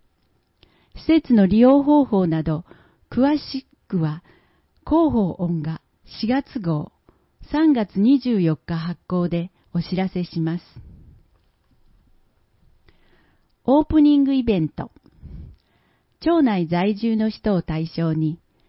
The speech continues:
恩賀未来テラスオープニングイベントを開催します。絵本の読み聞かせや映画上映など、イベントが充実。さらに、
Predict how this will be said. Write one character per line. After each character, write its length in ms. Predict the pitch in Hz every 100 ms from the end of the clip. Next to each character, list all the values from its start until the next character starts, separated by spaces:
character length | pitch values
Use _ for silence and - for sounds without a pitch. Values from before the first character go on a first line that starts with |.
| _ _ _ _
恩 200 | 247 285
賀 100 | 202
未 140 | 175 190
来 240 | 226 254
テ 120 | 254
ラ 140 | 240 220
ス 40 | - _ _ _ _
オ 160 | - 262
ー 40 |
プ 140 | 285 294
ニ 160 | 285
ン 60 | 277
グ 100 | 269
イ 60 | 269
ベ 160 | 262
ン 80 | 214
ト 200 | - 156
を 40 | 151
開 240 | - 170
催 260 | - 170 165
し 160 | -
ま 180 | 160 160
す。 60 | - - - - - - _ _ _ _ _ _ _ _
絵 120 | - 214
本 300 | 262 294 208
の 100 | 156
読 180 | 156
み 160 | 175 214
聞 120 | -
か 140 | - 202
せ 180 | 185
や 240 | 180 170 190 _ _ _ _ -
映 200 | 240 262
画 160 | 269
上 280 | 254 269 247
映 180 | 202 165
な 140 | 156
ど、 200 | 151 147 - _ _ _ _ _ _ -
イ 120 | 196
ベ 160 | 233 269
ン 60 |
ト 120 | 247 240
が 160 | 226
充 280 | 175 170 180
実。 160 | 175 170 _ _ _ _ _ _ _ _ _ _ _ -
さ 100 | 269
ら 160 | 269 220
に、 220 | 165 151